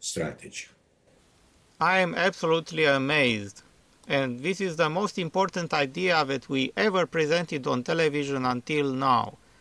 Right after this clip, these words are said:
Speaker 2: So we humans can actually live in the environment powering our bodies mostly by using the sunlight,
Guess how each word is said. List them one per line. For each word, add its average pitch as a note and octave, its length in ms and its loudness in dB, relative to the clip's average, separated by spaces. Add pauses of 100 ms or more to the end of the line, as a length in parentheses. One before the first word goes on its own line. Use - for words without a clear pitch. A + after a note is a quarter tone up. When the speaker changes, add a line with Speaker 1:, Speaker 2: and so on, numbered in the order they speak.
Speaker 2:
So C#3 440 2 (140)
we G3 220 2
humans F3+ 840 -2
can C#3 300 0
actually F#3 540 0
live F#3 340 0
in D#3 300 -8
the C#3 400 0 (260)
environment D3+ 760 0
powering D#3 520 2
our C#3 260 4
bodies D#3 500 0
mostly D#3 420 -2
by C#3 240 2
using D#3 440 -2
the C3 140 -2
sunlight, E3+ 600 2